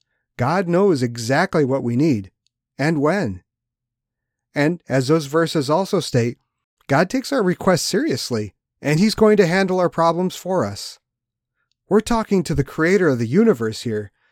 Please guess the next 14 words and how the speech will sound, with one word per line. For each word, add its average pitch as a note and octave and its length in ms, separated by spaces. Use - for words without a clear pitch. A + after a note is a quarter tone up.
He's C3 220
not D#3 160
constrained B2+ 460
by A2+ 100
time, C3 540
physics, C3 640
chemistry, F3 680
biology, F3+ 720
or B2+ 180
any G#3 200
of D#3+ 100
the D#3+ 140
other G3 320
ologies. A#2+ 760